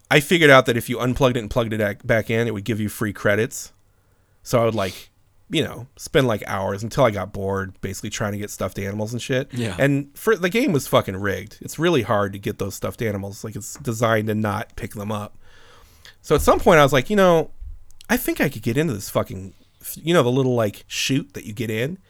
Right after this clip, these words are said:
Speaker 1: You know, it's not designed for your arm to go through, but I'm like, "I bet if I get a wire hanger or two wire hangers, I can fashion a device that would allow me to jettison some stuffies out of this thing."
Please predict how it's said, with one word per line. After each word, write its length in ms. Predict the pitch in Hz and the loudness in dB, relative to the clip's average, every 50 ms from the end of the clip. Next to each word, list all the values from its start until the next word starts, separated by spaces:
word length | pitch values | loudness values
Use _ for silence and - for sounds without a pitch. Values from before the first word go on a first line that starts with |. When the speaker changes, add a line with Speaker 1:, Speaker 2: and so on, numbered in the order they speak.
| _ _ _ _ _ - | _ _ _ _ _ -2
Speaker 1:
You 60 | 190 160 | 2 4
know, 60 | 135 | 4
it's 140 | 127 - 196 | 4 4 4
not 140 | 185 170 | 2 2
designed 420 | - 120 107 120 120 120 127 123 - | 2 0 0 2 2 2 2 2 0
for 100 | - 101 | -4 -8
your 80 | 104 - | -8 -8
arm 240 | 101 101 104 110 120 | -6 -6 -4 -4 -4
to 80 | 117 107 | -4 -2
go 140 | 107 107 104 | -2 -4 -4
through, 240 | - - - 127 135 | -4 -6 -4 -4 -2
but 80 | 123 | -2
I'm 80 | 107 110 | -2 -4
like, 160 | 113 110 - | -4 -6 -8
"I 40 | 143 | -8
bet 160 | 143 - - | -8 -10 -6
if 100 | - - | -4 -2
I 60 | 160 | 0
get 100 | 143 143 143 | 2 2 0
a 40 | |
wire 400 | 101 98 101 101 101 104 104 98 | 0 -2 -2 -2 0 0 0 0
hanger 420 | 98 117 113 110 117 135 143 151 - _ _ _ _ - - | -2 -2 -2 -2 -2 -2 -2 -4 -6 _ _ _ _ -14 -14
or 60 | 139 | -12
two 200 | - - 120 117 | -8 -4 -2 0
wire 240 | 113 110 110 110 104 | 2 2 2 2 2
hangers, 300 | 113 113 117 139 143 127 | 0 0 0 0 0 0
I 60 | 123 | 0
can 120 | - - 117 | -2 -2 -4
fashion 440 | - - - 139 151 143 - 131 113 | -4 -2 -2 -2 -2 -2 -4 -4 -4
a 60 | 107 | -4
device 640 | 107 101 95 113 120 120 107 - 110 - - - - - - _ - - - - - - - | -4 -4 -4 -4 -4 -4 -4 -8 -10 -12 -12 -14 -16 -18 -20 _ -20 -20 -20 -20 -20 -12 -4
that 80 | - 107 | -2 0
would 80 | 113 113 | 2 2
allow 220 | 110 110 110 110 110 | 2 2 0 0 0
me 120 | 110 107 | -2 -2
to 240 | 98 92 92 92 90 _ _ - _ _ _ _ - | -2 -4 -6 -6 -8 _ _ -20 _ _ _ _ -6
jettison 480 | - - 117 113 110 - - 104 101 101 | 0 0 2 2 2 0 -2 -6 -6 -6
some 140 | - 110 | -6 -6
stuffies 500 | 101 - - 127 123 120 - 104 95 98 | -6 -2 2 2 2 4 2 -2 -2 -2
out 140 | - 95 98 | -2 -2 -4
of 80 | 95 98 | -4 -8
this 160 | 95 92 - | -10 -10 -8
thing." 280 | - 104 98 95 98 | -8 -8 -8 -8 -10